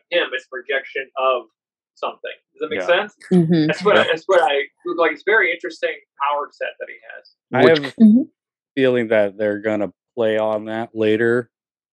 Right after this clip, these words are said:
Speaker 4: I think it's gonna be kind of, we're not gonna say it yet, but it's gonna blend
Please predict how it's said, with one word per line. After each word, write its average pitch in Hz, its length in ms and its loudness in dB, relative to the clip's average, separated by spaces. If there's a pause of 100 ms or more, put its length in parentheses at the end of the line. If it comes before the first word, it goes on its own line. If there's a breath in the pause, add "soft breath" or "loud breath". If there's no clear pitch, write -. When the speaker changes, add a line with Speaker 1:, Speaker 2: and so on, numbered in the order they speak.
(120)
Speaker 4:
I 101 120 -14
think 110 320 -6
it's 101 180 -10
gonna 107 240 -2
be 104 240 -2
kind 101 340 -4
of, 92 280 -2 (1400)
we're 95 140 -12
not 104 240 -6
gonna 101 180 -4
say 104 360 0
it - 120 -4
yet, 120 320 0 (140)
but 92 240 -4
it's 101 160 -8
gonna 101 220 -2
blend 101 600 -2